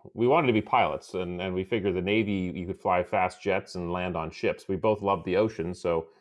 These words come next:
it was kind of a combination of both. And it was, um, it was the early nineties when I learned about the Navy seals, and I realized that there were these guys who, gosh, it seemed like they did everything. They were, they did,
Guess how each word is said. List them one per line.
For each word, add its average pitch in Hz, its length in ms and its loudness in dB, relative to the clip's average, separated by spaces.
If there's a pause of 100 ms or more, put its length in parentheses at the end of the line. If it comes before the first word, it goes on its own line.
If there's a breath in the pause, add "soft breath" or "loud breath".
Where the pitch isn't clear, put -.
(120)
it - 60 -8
was - 80 -6
kind 98 160 -2
of 85 60 -2
a 85 40 -4
combination 92 560 -4
of 82 140 -6
both. 107 240 6 (840)
And 104 500 2
it 110 160 2
was, 110 480 0
um, 98 600 0
it 95 100 -2
was 98 460 -4 (100)
the 98 400 -2
early 120 420 4
nineties 98 960 -4
when 90 300 -4
I 87 140 2
learned 92 580 -4
about 87 360 0
the 90 80 -10
Navy 82 300 -4
seals, 107 580 -2
and 85 200 0
I 85 320 2 (100)
realized 90 640 0
that 85 140 -8
there 87 140 -2
were 87 120 -2
these 82 500 -6
guys 95 400 2
who, 85 320 -2 (800)
gosh, 104 280 2
it 92 80 -4
seemed 143 180 -2
like 127 140 0
they 104 100 4
did 104 160 2
everything. 95 380 4
They 85 100 2
were, 92 300 2
they 95 140 0
did, 87 280 0